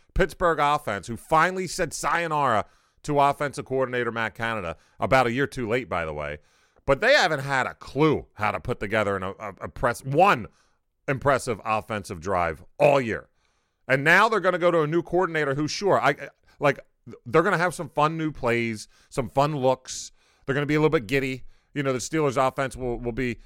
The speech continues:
excited about trying to show off their new offense. But this is just coming a few days. This game's only happened a few days after, after this change. That's certainly not enough time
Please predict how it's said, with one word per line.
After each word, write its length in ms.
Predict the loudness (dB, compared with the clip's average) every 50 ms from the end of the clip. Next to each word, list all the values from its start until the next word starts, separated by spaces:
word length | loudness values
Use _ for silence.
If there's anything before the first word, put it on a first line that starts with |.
| -12 -10
excited 500 | -8 -8 -4 0 2 2 2 2 0 -2
about 280 | 0 2 0 0 0
trying 220 | 0 0 0 0 -2
to 100 | -4 -8 -10 _ _
show 300 | -8 -2 0 2 2 2
off 260 | 2 2 0 -2 -2
their 100 | -4 -4
new 220 | -2 0 0 2 2
offense. 600 | 2 2 2 0 -4 -6 -6 -6 -8 -14 -18 -20 _ _ _ _ _ -2 -2
But 120 | 0 0
this 160 | 2 0 -2
is 140 | -4 -6 -6
just 160 | -6 -6 -2
coming 220 | 0 0 0 0 0
a 40 | -2
few 280 | -4 -8 -8 -6 -2
days. 260 | 0 0 0 0 -2
This 120 | -6 -8 -6
game's 260 | -4 -4 -2 -2 -2
only 160 | -2 0 0
happened 260 | -2 -2 -2 -4 -6
a 40 | -8
few 200 | -8 -8 -8 -6
days 300 | -2 -2 -2 -2 -2 -4
after, 260 | -6 -8 -8 -10 -12 -8 -6
after 260 | -6 -4 -4 -6 -6
this 220 | -6 -6 -8 -8
change. 560 | -6 -6 -4 -4 -4 -6 -10 -12 -14 -16 -20 _ _ _ _ _ _ _ _
That's 160 | 0 0 2 2
certainly 320 | 2 0 2 0 -2 0
not 160 | 0 0 2
enough 180 | 2 0 -2 0
time 460 | -2 -2 0 0 -2 -2 -4 -8